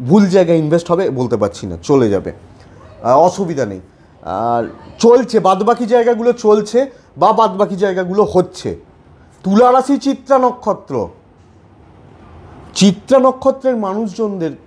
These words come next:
কালকের দিনে চেষ্টা করা উচিত অযাচিত ঝামেলা থেকে দূরে থাকার। স্বাতী নক্ষত্র,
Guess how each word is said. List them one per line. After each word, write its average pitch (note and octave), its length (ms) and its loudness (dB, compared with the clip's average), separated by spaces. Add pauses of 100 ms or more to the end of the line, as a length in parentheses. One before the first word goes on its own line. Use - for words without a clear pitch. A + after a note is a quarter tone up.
(200)
কালকের F3 580 2
দিনে E3 320 -6
চেষ্টা A3 420 0
করা A#3+ 220 2
উচিত C3+ 340 -2 (540)
অযাচিত A#3 680 2
ঝামেলা F3 420 -2
থেকে F3+ 240 -8
দূরে C#3 280 -4
থাকার। G2 340 -10 (680)
স্বাতী C#3 380 0
নক্ষত্র, A#3 640 -2